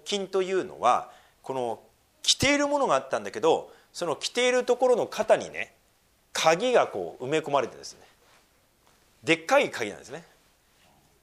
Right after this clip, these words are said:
そして、あの、ダビデの家、だから王様の家の鍵を持ってるわけなんです。つまりそれだけ権威が与えられているということです。開いたら誰も閉じるものがなく、閉じたら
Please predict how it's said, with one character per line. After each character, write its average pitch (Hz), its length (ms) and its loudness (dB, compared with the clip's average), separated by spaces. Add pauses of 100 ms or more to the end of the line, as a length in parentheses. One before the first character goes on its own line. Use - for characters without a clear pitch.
(160)
そ 190 120 -4
し 180 120 -4
て、 - 480 4 (340)
あ 147 140 4
の、 127 220 -2
ダ 240 180 6
ビ 269 180 -2
デ 233 100 2
の 220 220 -2
家、 139 180 2
だ 165 80 2
か 156 100 4
ら - 120 2
王 262 280 2
様 262 360 2
の 254 320 -2
家 143 420 0 (540)
の 185 340 0 (440)
鍵 185 420 2
を 160 380 4 (300)
持 156 180 2
っ 240 120 -2
て 156 120 4
る 120 80 2
わ 107 80 2
け 90 100 -10
な 71 60 -12
ん 62 60 -20
で - 60 -18
す。 - 180 -10 (400)
つ - 180 2
ま 294 140 6
り 175 100 2
そ 170 220 0
れ 226 120 6
だ 233 140 6
け 233 160 0
権 269 360 0
威 226 40 -2
が 131 100 0
与 120 160 0
え 131 60 6
ら 127 80 8
れ 123 80 -2
て 123 80 -4
い - 20 0
る 101 40 -4
と - 60 -14
い - 20 -14
う - 20 -16
こ - 40 -16
と - 60 -20
で - 60 -14
す。 - 100 -18 (460)
開 285 240 6
い 269 60 -6
た 196 160 4
ら 202 120 6
誰 156 220 6
も 185 80 -2
閉 139 160 -4
じ 165 120 0
る 165 60 0
も 135 100 -4
の 120 60 -6
が 110 80 -6
な 98 120 -4
く、 151 400 -2
閉 247 160 0
じ 269 160 -2
た 165 160 4
ら 165 400 6